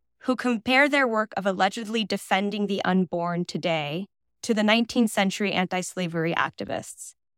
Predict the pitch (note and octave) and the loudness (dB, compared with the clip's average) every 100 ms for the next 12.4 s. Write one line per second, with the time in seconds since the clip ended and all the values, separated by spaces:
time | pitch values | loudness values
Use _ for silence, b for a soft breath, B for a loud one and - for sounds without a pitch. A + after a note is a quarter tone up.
0 | _ _ _ - G#3 B3 C4 - C#4 B3 | _ _ _ 0 4 4 2 0 -2 -2
1 | - A#3 G#3+ - F#3 G3 G3+ G#3 - F#3+ | -4 -2 -2 -2 0 2 4 2 2 4
2 | F#3 F3+ - F3 - - _ G3 F#3+ G3 | 4 2 -2 -6 -8 -14 _ 0 2 -2
3 | F3+ F3 A2+ - - - - _ _ _ | -2 -4 -4 -6 -8 -10 -14 _ _ _
4 | _ _ _ - B3 D4 C4+ B3 A3+ G#3+ | _ _ _ 2 4 4 4 2 2 2
5 | G#3 - F#3+ - G3 G#3 A3+ A#3 - _ | 2 2 -2 0 4 6 6 2 -6 _
6 | - G#3 G#3 G#3 G#3 G3 F#3+ F3+ - F#3 | 2 4 4 -2 -2 0 2 0 2 2
7 | F3 G3+ A3+ G#3+ F#3+ F3 - F#3+ - E3+ | 4 4 2 0 -2 -2 -4 -6 0 2
8 | D#3+ E3+ _ _ G3+ G3+ F#3+ - A#3 B3+ | 2 -2 _ _ -2 -2 -6 -2 0 2
9 | - G#3 G3 E3+ F3+ E3+ E3+ E3 D#3+ - | 2 2 2 0 -4 0 0 0 -2 -8
10 | _ _ G3 G3 G3+ - A3 G#3+ A3 F#3+ | _ _ 2 2 0 -2 -4 -2 0 0
11 | F3 - F3+ E3 D#3 E3 D#3+ - D3+ D#3 | -2 -2 -2 0 0 0 0 -2 -4 -4
12 | - F2+ - - | -8 -8 -10 -14